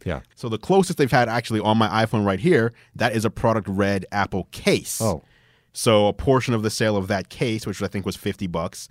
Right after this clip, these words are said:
Speaker 2: you know, I think five dollars went, you know, towards the Product Red Foundation. This is an iPhone, though. People love iPhones. It's their best. Obviously, Apple is the iPhone plus everything else. Like, it's their best-selling product by far, makes them the most money by far.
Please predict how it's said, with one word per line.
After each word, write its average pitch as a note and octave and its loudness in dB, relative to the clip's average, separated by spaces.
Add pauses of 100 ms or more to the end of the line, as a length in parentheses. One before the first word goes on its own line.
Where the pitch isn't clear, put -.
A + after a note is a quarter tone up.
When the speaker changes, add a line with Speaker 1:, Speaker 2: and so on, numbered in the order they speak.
(320)
Speaker 2:
you F2+ -12
know, F2 -4
I F2 -6
think - -8
five G2+ -2
dollars F2 0 (380)
went, E2+ -4 (160)
you F2+ -8
know, D#2+ -10
towards D#2 -10
the - -20
Product E2+ -8
Red D#2+ -10
Foundation. E2+ -6 (420)
This A2+ -6
is C#3+ 0
an A#2+ 2
iPhone, A2+ 2
though. C2 -16
People D3+ 4
love A2+ 4
iPhones. A2+ 0
It's - -16
their G#2 0
best. G#2+ 0
Obviously, A2+ 2
Apple G#2+ 0
is F#2+ -2 (320)
the G2 -4
iPhone G#2 0
plus - -2
everything F#2+ -4
else. D#2 -6
Like, D2 -12
it's E2+ -10
their F#2 -2
best-selling F2+ -4
product F2 -6
by D#2 -6
far, G2+ 2 (320)
makes F#2 -6
them F#2 -2
the F2+ 0
most F2+ -2
money G2 0
by F2 -2
far. F2+ 0